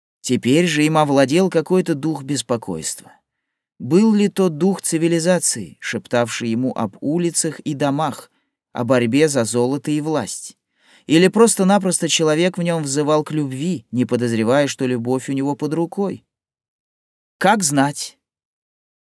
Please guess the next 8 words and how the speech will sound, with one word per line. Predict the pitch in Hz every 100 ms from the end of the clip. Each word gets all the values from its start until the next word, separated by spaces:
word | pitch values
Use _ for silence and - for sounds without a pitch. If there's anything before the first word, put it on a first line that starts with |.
| _ _ _ _ _
Шлюпка | - - 233 254 - 196
скользила | - 170 156 147 185 160 131
вдоль | 107 135 147
тенистых | 120 139 143 139 - 110
берегов, | 107 104 101 92 87 - -
потом | 147 147 220 214
обогнула | 151 143 135 143 131 120
мыс | 139 202 -